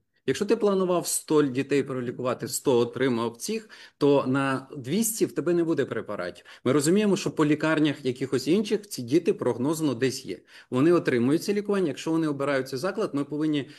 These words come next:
таблетку передати у львівський Т М О. В цьому немає ніяких проблем. Що ми зараз хочемо? Ми хочемо пілот, щоб в нас було,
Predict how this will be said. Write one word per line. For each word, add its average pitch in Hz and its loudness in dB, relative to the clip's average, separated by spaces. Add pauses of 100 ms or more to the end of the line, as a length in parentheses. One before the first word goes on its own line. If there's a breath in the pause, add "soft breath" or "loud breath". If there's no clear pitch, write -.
(180 loud breath)
таблетку 156 0
передати 139 -4
у 131 -6
львівський 127 -8 (220 soft breath)
Т 139 0
М 123 0
О. 95 -6
В - -20
цьому 208 -2
немає 156 -2
ніяких 135 -6
проблем. 90 -12 (260 soft breath)
Що 196 0
ми 233 0
зараз 202 -2
хочемо? 151 -4
Ми 170 -2
хочемо 180 -2
пілот, 123 -2
щоб 123 -10
в 143 -4
нас 160 -2
було, 123 -4